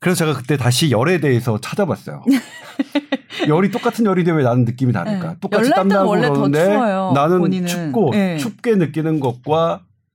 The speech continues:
Speaker 1: 어, 나는 왜 똑같은 체온인데 어떨 때는 춥게 느끼고 어떨 때는 덥게 느끼느냐.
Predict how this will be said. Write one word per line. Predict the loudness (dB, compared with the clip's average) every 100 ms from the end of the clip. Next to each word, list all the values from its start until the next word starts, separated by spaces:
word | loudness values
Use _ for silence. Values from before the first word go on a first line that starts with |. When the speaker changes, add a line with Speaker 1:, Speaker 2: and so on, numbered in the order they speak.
| _ _ _ -16 -8
Speaker 1:
어, | -4 -4 -6 -6
나는 | -2 2 2
왜 | 2 2 -2 -4
똑같은 | -2 -2 0 0 0 0
체온인데 | -2 2 2 2 0 -2 -4
어떨 | -2 -2
때는 | -2
춥게 | -4 -2 0
느끼고 | 0 -2 -4 -6 -6
어떨 | -4 -2
때는 | 0 0 0 -2 -20 _ -4
덥게 | -4 -4 0 2
느끼느냐. | 2 -2 -4 -4 -8 -14